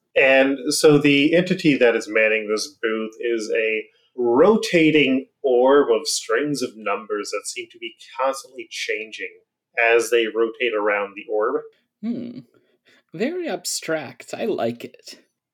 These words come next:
Speaker 1: Well, you're not too non-abstract either. "Hi, my name is Cock Six. What are all of your names?"
Speaker 2: "I'm Gordon the Green. Dude, it's a pleasure to meet you, your, uh, swirliness."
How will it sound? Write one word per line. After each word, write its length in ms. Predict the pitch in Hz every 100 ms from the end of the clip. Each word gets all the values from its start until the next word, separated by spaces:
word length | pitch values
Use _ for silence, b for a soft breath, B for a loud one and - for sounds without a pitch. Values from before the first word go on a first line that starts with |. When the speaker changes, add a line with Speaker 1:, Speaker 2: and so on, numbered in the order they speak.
| -
Speaker 1:
Well, 100 | 117
you're 280 | 120 185
not 320 | 175 147 127 -
too 760 | - 131 123 117 110 110 110 _ _ _ _ _
non-abstract 1000 | 123 120 123 165 160 - - 123 110 110 117
either. 540 | 131 185 110 95 92 _ _ _ _ -
"Hi, 480 | 143 208 127 101 98
my 260 | 117 147
name 260 | 135 110 98
is 260 | 95 92
Cock 420 | - - 139 127 -
Six. 460 | - 160 143 -
What 180 | 120 131
are 160 | 123 120
all 260 | 117 117
of 80 | 104
your 240 | 110 139
names?" 760 | 151 98 92 87 87 - - _ - B B -
Speaker 2:
"I'm 240 | 254 233
Gordon 400 | - 160 151 147
the 80 | 135
Green. 720 | 127 147 127 - - 53 208 B B 277 285 240
Dude, 300 | 285 240 233 -
it's 240 | 220 240
a 80 | 233
pleasure 420 | - 254 175 160
to 100 | 139
meet 340 | 143 160 131 147
you, 400 | 127 - 185 -
your, 520 | 170 175 147 120 - -
uh, 380 | - 104 101 - -
swirliness." 1200 | 151 - - 165 117 127 123 - 262 - - -